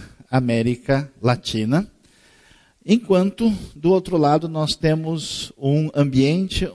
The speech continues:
onde nós tivemos uma presença cristã mais forte, que hoje se encontra debaixo de uma,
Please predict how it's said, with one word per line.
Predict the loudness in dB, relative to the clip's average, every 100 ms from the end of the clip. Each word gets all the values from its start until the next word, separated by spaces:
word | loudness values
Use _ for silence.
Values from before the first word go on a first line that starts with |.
| -2
onde | 2 2 2 -2
nós | -2 -2 -2 -8 _ _
tivemos | -2 0 2 2 0 -4
uma | 0 0
presença | 0 0 2 0 0 -4
cristã | -4 -2 -2 -2 -4 -2
mais | -2 -2 -4
forte, | -2 -2 -2 -8
que | -2
hoje | 0 0 0 -4 -6 _ _ _ _ _
se | -2 2
encontra | 0 2 0 0 0 0
debaixo | 0 -6 0 2 2 -4 -6 -6
de | -4 -2
uma, | -2 -2 2 2 2